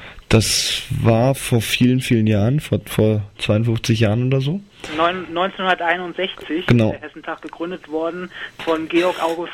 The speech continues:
Speaker 2: Zinn, der damalige S-P-D-Ministerpräsident.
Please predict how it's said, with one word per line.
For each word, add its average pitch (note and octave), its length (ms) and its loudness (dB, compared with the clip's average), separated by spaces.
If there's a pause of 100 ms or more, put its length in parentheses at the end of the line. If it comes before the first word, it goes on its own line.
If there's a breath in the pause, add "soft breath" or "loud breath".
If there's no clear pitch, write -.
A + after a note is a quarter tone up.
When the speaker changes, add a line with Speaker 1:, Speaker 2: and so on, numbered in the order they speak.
(120)
Speaker 2:
Zinn, G#3+ 180 2
der G3 100 2
damalige F3 600 -2
S-P-D-Ministerpräsident. F3+ 1300 -4